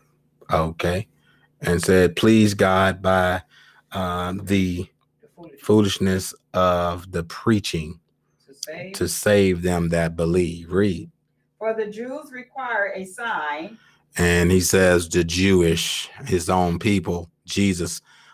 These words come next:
Speaker 1: own people wanted a sign.
Speaker 2: "And the Greeks seek after wisdom."
Speaker 1: And the Greeks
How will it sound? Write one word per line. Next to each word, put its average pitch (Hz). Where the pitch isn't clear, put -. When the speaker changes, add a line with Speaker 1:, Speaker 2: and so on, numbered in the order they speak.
Speaker 1:
own 95
people 92
wanted 90
a 82
sign. 85
Speaker 2:
"And 196
the 196
Greeks 220
seek 233
after 220
wisdom." 262
Speaker 1:
And 82
the 82
Greeks 92